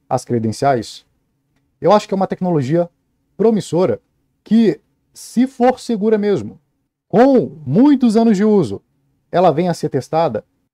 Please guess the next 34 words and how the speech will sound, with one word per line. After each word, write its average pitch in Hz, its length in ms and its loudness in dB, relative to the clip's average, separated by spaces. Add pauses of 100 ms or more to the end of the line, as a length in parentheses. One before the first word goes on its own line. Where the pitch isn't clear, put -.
(160)
eu 151 140 -2
considero 151 400 -4
que - 100 -6
pode 151 300 -2
ser 147 120 -4
sim 135 260 -6 (500)
uma 160 180 -2
boa 185 280 0
opção 175 400 -8 (500)
em 156 80 -6
relação 151 380 -4
às 147 100 -8
senhas. 107 400 -14 (520)
Isso 226 580 -2 (380)
facilitaria 185 600 -2
o 147 40 0
dia 127 120 0
a 113 40 -2
dia, 214 300 -6 (480)
o 208 100 -8
usuário 180 340 0
não 180 100 -6
precisaria 147 640 -4 (380)
utilizar 165 560 0
gerenciadores 147 520 -2
de 117 80 -6
senha, 165 380 -8
geradores 127 440 -2
de 107 100 -8
senha, 143 320 -10 (420)
mas 185 260 -4
como 233 280 -2
eu 190 60 0
sou 202 500 -2